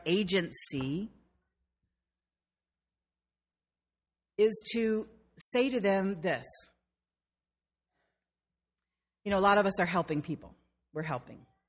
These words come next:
people. And so people come to us and they have,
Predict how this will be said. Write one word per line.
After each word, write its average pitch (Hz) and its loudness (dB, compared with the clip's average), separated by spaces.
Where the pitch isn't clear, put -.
people. - -14
And 196 0
so 240 8
people 247 2
come 262 2
to 156 0
us 160 4
and 165 2
they 180 2
have, 180 4